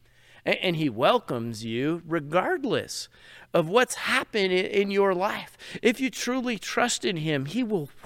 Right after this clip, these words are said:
welcome you. If you continue to trust in him, he will welcome you. And you might think, "Well, I don't know because I've been a sinner. I, I don't know because I've,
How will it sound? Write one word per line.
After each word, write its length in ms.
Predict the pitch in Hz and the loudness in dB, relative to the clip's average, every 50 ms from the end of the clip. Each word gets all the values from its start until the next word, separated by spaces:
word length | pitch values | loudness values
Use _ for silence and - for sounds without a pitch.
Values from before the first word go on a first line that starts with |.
| - | 2
welcome 400 | 262 240 214 - - 190 170 147 | 2 2 2 2 0 -2 -2 0
you. 140 | 139 139 135 | -2 -2 0
If 180 | 143 175 180 - | 0 0 0 -2
you 80 | 233 | -4
continue 680 | - - 220 214 196 - - - 294 302 277 240 220 190 | -2 0 0 0 0 -2 -2 -2 -2 0 2 0 2 2
to 100 | - 143 | 0 0
trust 420 | 123 - - 143 135 - - - | -2 0 2 2 2 2 0 -6
in 100 | 139 123 | -6 -4
him, 140 | 123 131 127 - - - - - | -4 -4 -6 -6 -10 -14 -12 0
he 160 | - 233 262 254 | 2 4 4 4
will 360 | 220 226 208 180 165 156 - | 6 6 6 8 6 4 2
welcome 680 | - 156 165 190 214 262 285 - - - 151 131 123 127 | -2 0 2 4 4 4 2 0 0 -2 -2 -2 -2 -2
you. 200 | 123 120 110 117 - - - - - - | 0 -2 -2 -2 -6 -14 -20 -14 -10 2
And 140 | - 247 247 | 2 2 4
you 80 | 254 254 | 4 2
might 260 | 247 233 233 214 - | 0 0 0 -2 -2
think, 300 | - 247 247 240 - - | 0 0 0 0 0 2
"Well, 180 | 226 226 214 | 2 2 4
I 160 | 202 202 226 220 | 2 0 -2 -4
don't 240 | 233 226 196 180 | -4 -4 -4 -2
know 380 | 196 214 233 240 233 214 208 - - - - - - | -2 0 2 4 2 2 0 -2 -8 -16 -16 -8 -4
because 300 | 202 196 226 226 185 190 | -4 2 2 2 2 4
I've 200 | 185 214 214 220 | 0 0 0 2
been 160 | 247 226 220 | 0 0 0
a 80 | 220 196 | 0 -2
sinner. 400 | - - 240 247 240 233 220 214 | -2 -2 0 0 0 2 2 2
I, 340 | 185 175 190 208 226 214 | 2 2 2 4 4 4
I 20 | 220 | 4
don't 220 | 226 233 233 208 | 4 0 -2 -2
know 320 | 196 220 240 240 233 220 208 | -2 -2 2 4 4 4 4
because 380 | 185 196 185 - 208 180 175 | 2 -2 -2 0 -2 0 6
I've, 220 | 196 185 190 190 | 6 6 6 6